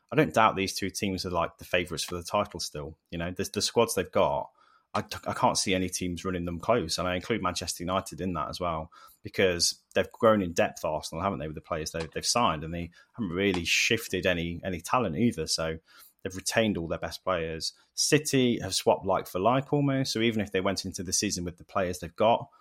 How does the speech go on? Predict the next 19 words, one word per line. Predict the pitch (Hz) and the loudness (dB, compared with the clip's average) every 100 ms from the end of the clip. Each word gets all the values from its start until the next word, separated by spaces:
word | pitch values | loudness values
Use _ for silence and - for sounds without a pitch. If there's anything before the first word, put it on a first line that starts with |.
| - _ _ | -20 _ _
promoting | - 117 110 104 110 90 | 2 6 6 6 0 0
youth | 110 98 95 | 2 0 -2
kind | - 95 | -4 -4
of | 92 | -2
almost | 95 92 - | -2 -2 -2
makes | 95 90 - | -2 -2 0
up | 101 - - - | -2 -4 -18 -8
to, | - | -6
to | 101 - | -4 -4
a | 92 | -4
degree | 87 95 101 82 | -2 0 2 0
for | 87 | -6
the | 85 | -8
players | - 85 82 | -4 -4 -4
they've | 80 | -4
lost. | 104 85 - - | -2 -2 -2 -4
So | 90 85 82 _ - - - _ _ - | -2 -4 -6 _ -20 -20 -20 _ _ -4
it | - | 2
looks | 123 - - - - | 2 2 0 0 0